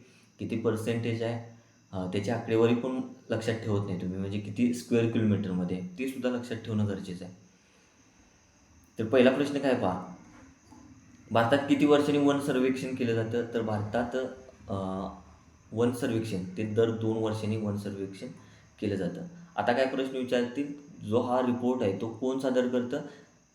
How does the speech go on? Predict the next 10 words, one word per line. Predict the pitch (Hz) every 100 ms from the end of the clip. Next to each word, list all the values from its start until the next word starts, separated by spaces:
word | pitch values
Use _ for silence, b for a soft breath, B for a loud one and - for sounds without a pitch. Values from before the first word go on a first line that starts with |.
| _ -
तर | 127 110
भारत | 104 110
सरकारचं | - 120 123 120 127
जे | 120 120
काही | 123 135 147 -
वन | 107 107 117
व | 123 123
पर्यावरण | 123 113 113 123 123
मंत्रालय | 120 113 110 104 95
आहे | 87 -